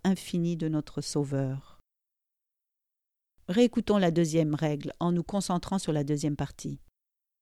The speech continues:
Dans les personnes qui travaillent courageusement à se purifier de leurs péchés et vont de bien en mieux dans le service de Dieu notre Seigneur, le bon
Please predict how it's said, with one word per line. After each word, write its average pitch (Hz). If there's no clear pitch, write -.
Dans 190
les 202
personnes 262
qui 226
travaillent 190
courageusement 202
à 156
se -
purifier 190
de 165
leurs 156
péchés -
et 170
vont 170
de 151
bien 160
en 165
mieux 170
dans 143
le 151
service 175
de 170
Dieu 165
notre 165
Seigneur, 180
le 185
bon 214